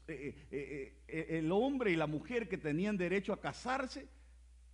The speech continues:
co-, que fue establecido por Dios, por tanto el hombre dejará a su padre y a su madre, se unirá a su mujer y los dos serán uno. Eh, esa fue la regla, el derecho que les dieron. Ahora los que pueden casarse ya no quieren casarse, sino que quieren divorciarse.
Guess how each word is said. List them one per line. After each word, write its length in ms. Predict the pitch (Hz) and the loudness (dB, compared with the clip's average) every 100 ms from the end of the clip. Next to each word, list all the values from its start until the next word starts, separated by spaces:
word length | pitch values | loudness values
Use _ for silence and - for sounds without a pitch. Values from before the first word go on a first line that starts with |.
| - | -18
co-, 120 | - | -10
que 120 | - 160 | -4 -4
fue 200 | - 220 | 0 -2
establecido 680 | - 214 165 - 302 320 | 2 2 0 2 4 4
por 160 | 226 170 | 4 0
Dios, 320 | 156 214 226 | 2 2 2
por 220 | - 175 | -2 -2
tanto 260 | - 214 208 | 2 0 4
el 120 | 175 | 4
hombre 240 | 202 226 190 | 4 4 2
dejará 260 | 156 156 | 2 2
a 40 | 180 | 2
su 120 | 196 | 2
padre 220 | 190 185 | 2 2
y 20 | |
a 40 | 185 | 2
su 80 | |
madre, 200 | 165 190 | 2 2
se 80 | 180 | 2
unirá 280 | 165 147 165 | 2 4 4
a 20 | |
su 100 | 185 | 2
mujer 300 | 180 147 190 | -2 0 0
y 20 | |
los 100 | 185 | 2
dos 120 | 156 185 | 0 0
serán 280 | 170 170 | 0 2
uno. 280 | 220 330 302 - - - | 2 2 0 -2 -18 -10
Eh, 220 | - 196 190 | -4 -2 2
esa 240 | 214 254 | 2 2
fue 160 | 196 247 | 4 4
la 120 | 220 | 6
regla, 640 | 190 208 262 269 254 214 - 226 | 4 4 4 4 6 4 2 2
el 220 | 196 180 | 4 4
derecho 480 | 175 170 214 247 277 | 4 6 4 4 2
que 80 | 202 | 4
les 160 | 170 | 4
dieron. 200 | 208 330 - | 4 2 4
Ahora 580 | 185 202 294 311 277 - | 4 6 6 4 2 -2
los 260 | 214 214 208 | 2 4 4
que 140 | 196 | 0
pueden 400 | - 294 339 262 | 0 2 4 4
casarse 640 | 254 240 349 370 381 359 | 2 2 4 4 2 0
ya 100 | 285 | 2
no 160 | 285 254 | 4 2
quieren 240 | 247 240 | 2 2
casarse, 520 | 233 208 185 233 226 233 | 2 0 2 2 2 2
sino 260 | 196 202 | 4 2
que 60 | 175 | 2
quieren 260 | 190 190 | 2 4
divorciarse. 920 | 170 151 147 143 151 131 135 - 143 | 4 2 0 -2 0 0 -2 -8 -12